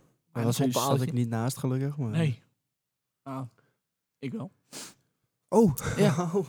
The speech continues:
Speaker 2: ja,
Speaker 1: Ik zat bijna
Speaker 2: ja.
Speaker 1: bij die mevrouw op schoot, morgen. Toen kwamen we daar. Te laat eigenlijk.
Speaker 2: Mhm.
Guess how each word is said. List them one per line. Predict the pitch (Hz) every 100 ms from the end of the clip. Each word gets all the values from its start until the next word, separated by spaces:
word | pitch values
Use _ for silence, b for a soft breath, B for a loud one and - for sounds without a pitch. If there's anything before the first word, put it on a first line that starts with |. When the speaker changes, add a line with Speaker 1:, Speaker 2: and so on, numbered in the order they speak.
| -
Speaker 2:
ja, | 143
Speaker 1:
Ik | 135
zat | 123
bijna | 117
Speaker 2:
ja. | 117
Speaker 1:
bij | 117
die | 120
mevrouw | 117 120
op | 135
schoot, | 143 147
morgen. | - 151 143 147 - - - - _ _ _ _ _ _ _ _ _ _ _ _ _ _ _
Toen | - 170
kwamen | 135 170 147
we | 120
daar. | 120 - 151 _ _ _
Te | 117
laat | 113 120 -
eigenlijk. | 131 143 147 123
Speaker 2:
Mhm. | 135